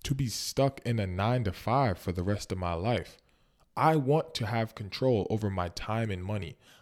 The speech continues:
I want for my family, for generations to come, to be financially stable. I want my family to have the knowledge, the wisdom to maneuver through this world. I want to pass things down to my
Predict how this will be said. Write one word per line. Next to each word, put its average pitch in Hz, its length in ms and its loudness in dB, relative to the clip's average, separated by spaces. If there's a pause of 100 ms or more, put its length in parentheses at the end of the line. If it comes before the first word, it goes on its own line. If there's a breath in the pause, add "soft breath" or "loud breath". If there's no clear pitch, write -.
(140 loud breath)
I 139 180 6
want 135 420 0 (200 loud breath)
for 95 160 -2
my 113 300 2
family, 147 580 0
for 104 160 -2
generations 123 800 0
to 104 100 -4
come, 143 340 0 (300 loud breath)
to 110 100 0
be 113 180 4
financially 120 760 0
stable. 127 600 -2 (260)
I 156 200 6
want 139 340 4
my 107 160 2
family 120 560 0 (220 loud breath)
to - 80 0
have 120 280 0
the 95 120 -2
knowledge, 110 720 2
the 92 140 0
wisdom 127 640 0 (340)
to - 140 -4
maneuver 113 560 2
through 156 240 4
this 127 240 4
world. 135 500 4 (140)
I 165 160 0
want 175 260 -4
to 127 220 -8
pass 151 680 4 (320 loud breath)
things 147 420 -2
down 131 400 0
to - 140 -8
my 104 220 -4